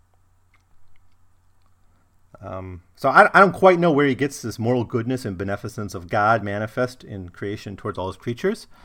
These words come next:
Um, so I, I guess I'm Darwinian, of Darwinian generation too. I have a little bit of trouble seeing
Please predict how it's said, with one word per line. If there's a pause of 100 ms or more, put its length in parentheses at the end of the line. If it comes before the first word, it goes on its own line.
(400)
Um,
so
I,
I
guess
I'm
Darwinian, (160)
of
Darwinian
generation
too. (160)
I
have (100)
a
little
bit
of
trouble
seeing